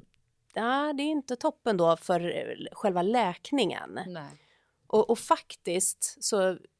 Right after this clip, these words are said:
Speaker 1: en, en jätteframstående neurovetare som heter Dok-, doktor Gina Poe beskrev nyligen också att, ehm,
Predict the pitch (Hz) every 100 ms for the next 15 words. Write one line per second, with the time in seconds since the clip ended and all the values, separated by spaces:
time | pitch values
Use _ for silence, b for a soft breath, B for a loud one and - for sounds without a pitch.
0 | _ _ - 208 190 190 - - 92 202
1 | 190 220 - 190 175 196 196 185 262 233
2 | 190 180 175 - B B B B B -
3 | 208 196 175 170 165 - 170 165 180 165
4 | 175 165 175 - _ - 180 - 180 170
5 | 175 196 185 170 - 220 151 135 214 240
6 | b b b b b _ 202 196 - 185
7 | 175 165 185 185 165 165 175 165 160 -
8 | 170 165 _ - 180 165 165 160